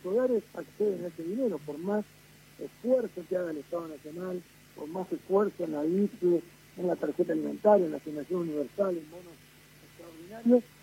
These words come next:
venimos con una crisis social y económica en los últimos cuatro años que nos ha dejado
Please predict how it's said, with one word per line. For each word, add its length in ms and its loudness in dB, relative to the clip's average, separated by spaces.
venimos 240 -10
con 220 2
una 100 2
crisis 500 2
social 240 2
y 60 6
económica 640 6
en 60 4
los 680 -20
últimos 300 0
cuatro 340 4
años 240 6
que 80 -2
nos 240 -4
ha 60 8
dejado 600 8